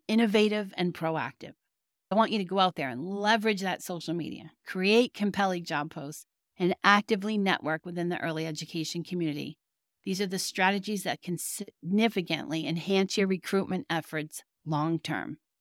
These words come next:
And for directors and administrators of child care centers facing these challenges, it's time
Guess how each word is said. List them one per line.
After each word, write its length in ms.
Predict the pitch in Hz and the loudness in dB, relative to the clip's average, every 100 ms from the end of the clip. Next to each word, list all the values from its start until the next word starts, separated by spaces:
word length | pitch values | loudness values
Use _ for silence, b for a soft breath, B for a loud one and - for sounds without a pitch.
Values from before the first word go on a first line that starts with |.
| _ _ _ _ _ _ _ - | _ _ _ _ _ _ _ 0
And 140 | 180 | 2
for 100 | 214 | 2
directors 480 | 202 196 214 240 226 | 0 2 2 2 0
and 100 | 220 | -2
administrators 520 | 214 208 202 202 190 | 0 0 0 -2 -4
of 140 | 175 | -8
child 260 | - 196 190 | -4 -2 -2
care 140 | - | -4
centers 320 | 185 196 190 - | -6 -4 -6 -2
facing 400 | 208 220 226 220 | 0 2 0 -2
these 220 | 214 196 | -2 -4
challenges, 640 | 220 208 220 214 233 220 - _ _ _ | 0 0 0 -2 -2 -4 -14 _ _ _
it's 80 | - | -2
time 400 | 185 196 240 | 2 4 4